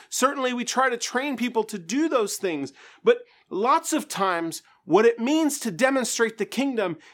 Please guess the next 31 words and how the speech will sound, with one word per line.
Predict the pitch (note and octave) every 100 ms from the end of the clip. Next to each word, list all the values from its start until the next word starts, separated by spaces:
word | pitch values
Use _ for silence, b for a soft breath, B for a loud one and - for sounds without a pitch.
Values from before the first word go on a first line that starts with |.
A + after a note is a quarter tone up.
| B
is | F#3
to | - G#3
intentionally | G3 - - D#4 - C4 C4 A#3
look | A3+ D4
around | B3 A#3+ C4+ B3+ A#3 F#3+
for | G#3+
the | G#3
marginalized, | A3 B3 B3+ G#3+ G#3+ F3+ D3+ C3+ - B B
for | G3
the | F#3+ -
outsider, | C4 B3+ - - B3+ B3+ A3 E3+ C3+ - B B
and | G3
to | G3
come | - - C#4 D#4
alongside | D4+ C#4 C4+ A3+ - A3 G#3
them | F3+ F3+ E3 D#3 B B
with | D3 D3 -
our | A3 C#4 C4+ A3+
resources | A3 F#3 - D#3+ B2+ - B2+ G#2+ G2 - _ _ _ _ -
and | D3+
move | F3 B3+ G#3+
them | G#3 F3
forward. | - E3 C#3+ A2 B2 - _ _ _ _ _ _ _ _ _ _ _ _ b b
That | D3+ E3+
we | E3 G#3 C#4+ C#4+
become | A3 - G#3 F#3+
people | F3+ E3+ D#3
who | D3
lift | C#3+ C#3 -
others | C3 G#2+ F#2+ A#2
up. | - _